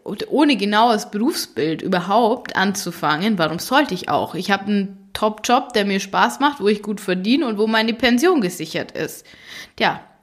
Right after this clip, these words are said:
wenn's so einfach wär, wär die Geschichte hier vorbei und dann w-, w-, würde ich mit fünfundsechzig freudestrahlend in meine Pension absegeln, aber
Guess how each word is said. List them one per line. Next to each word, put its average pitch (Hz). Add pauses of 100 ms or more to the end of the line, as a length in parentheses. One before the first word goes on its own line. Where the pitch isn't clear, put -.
(340)
wenn's 370
so 262
einfach 208
wär, 311 (580)
wär 247
die 254
Geschichte 247
hier 226
vorbei 220
und 254
dann 254
w-, 233
w-, 214
würde 254
ich 240
mit 226
fünfundsechzig 277
freudestrahlend 240
in 220
meine 220
Pension 226
absegeln, 190
aber 240